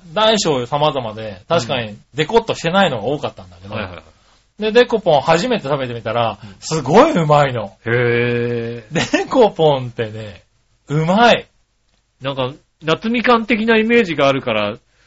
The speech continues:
Speaker 1: そうそうそう、思うじゃない。
Speaker 2: やっぱ酸っぱい感じがするけどね。
Speaker 1: めちゃくちゃ甘いの。
Speaker 2: へー。
Speaker 1: で、甘いだけじゃなくて、味が濃いんだよね。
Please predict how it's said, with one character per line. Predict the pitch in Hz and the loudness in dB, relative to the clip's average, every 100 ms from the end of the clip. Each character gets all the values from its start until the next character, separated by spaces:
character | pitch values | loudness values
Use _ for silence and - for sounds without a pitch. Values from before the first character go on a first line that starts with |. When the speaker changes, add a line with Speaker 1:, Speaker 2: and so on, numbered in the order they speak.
| _ | _
Speaker 1:
そ | 269 | 2
う | 220 | 4
そ | 208 | 2
う | 175 | 0
そ | 156 | 0
う、 | 135 151 190 | -2 0 2
思 | 277 247 | 4 4
う | |
じ | 160 | 2
ゃ | |
な | 202 | -2
い。 | |
Speaker 2:
や | 202 | -6
っ | |
ぱ | |
酸 | - | -4
っ | |
ぱ | 240 240 | 2 2
い | |
感 | 220 156 139 | 2 -2 -4
じ | 120 | -6
が | 117 | -6
す | - | -6
る | 135 | -10
け | 127 | -8
ど | 107 | -8
ね。 | 113 127 185 | -6 -2 4
Speaker 1:
め | 202 233 | 6 6
ち | 226 - | 4 2
ゃ | 247 | 2
く | 240 | 2
ち | - 240 | 0 2
ゃ | 233 | 4
甘 | 220 220 | 6 4
い | 165 | 4
の。 | 107 - _ | -2 -12 _
Speaker 2:
へ | |
ー。 | 131 143 139 139 147 | -4 0 0 2 4
Speaker 1:
で、 | 156 143 | 2 0
甘 | 139 196 240 269 | 0 2 4 2
い | 277 | 4
だ | 277 | 4
け | 262 | 4
じ | 214 | 2
ゃ | |
な | 160 | 0
く | 139 | -2
て、 | - 139 123 104 _ _ | -4 -2 -2 -6 _ _
味 | 147 190 247 | -2 -2 -2
が | 262 | -8
濃 | - 320 | 0 0
い | 359 | 0
ん | 160 | -6
だ | 120 | -6
よ | 101 | -10
ね。 | 110 110 | -12 -12